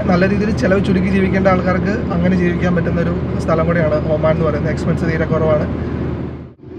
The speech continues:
അപ്പോൾ ഇതൊക്കെയാണ് ഒമാൻ്റെ വിശേഷങ്ങൾ. ഇനി കൂടുതൽ വിശേഷങ്ങൾ പറഞ്ഞു കഴിഞ്ഞാൽ ചിലപ്പം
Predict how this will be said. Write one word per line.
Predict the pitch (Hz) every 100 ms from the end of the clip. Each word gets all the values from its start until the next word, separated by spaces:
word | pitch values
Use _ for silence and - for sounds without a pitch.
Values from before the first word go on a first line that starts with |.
| -
അപ്പോൾ | 175 208
ഇതൊക്കെയാണ് | 220 233 233 214
ഒമാൻ്റെ | 196 214 226
വിശേഷങ്ങൾ. | - 202 185 190 185 240 - - -
ഇനി | - - 180
കൂടുതൽ | 180 196 202
വിശേഷങ്ങൾ | 180 185 190 185
പറഞ്ഞു | 175 185
കഴിഞ്ഞാൽ | 180 180 175
ചിലപ്പം | 170 175